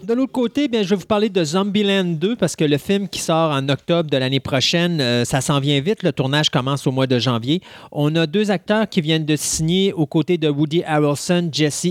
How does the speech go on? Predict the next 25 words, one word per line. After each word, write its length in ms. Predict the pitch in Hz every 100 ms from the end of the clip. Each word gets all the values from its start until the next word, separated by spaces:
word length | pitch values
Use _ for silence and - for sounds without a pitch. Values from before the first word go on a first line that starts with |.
| -
Eisenberg, 600 | 156 147 139 151 165 165 -
Emma 260 | 147 143
Stone 360 | 131 - 165 165
et 220 | - 143 -
Abigail 500 | 147 147 143 160 151
Breslin 540 | 120 135 - 165 196
qui 160 | 165 147
reviennent. 500 | 123 131 123 160 220 151
Eux 220 | 151 143
étaient 220 | 127 143
les 140 | 127 120
quatre 220 | 147 135
acteurs 240 | 123 139
principaux 380 | 135 123 - 139
du 80 | 127
premier 280 | 135 120 107
film. 240 | 143 165 - - - -
Donc, 240 | 156 175 190
c'est 320 | - 196 202 165
Avan 540 | 170 196 208 190 147 139
Jogia, 400 | 131 156 139 160 - - - -
qu'on 160 | 147 143
a 80 |
vu 140 | 131 170
dans 260 | 151 143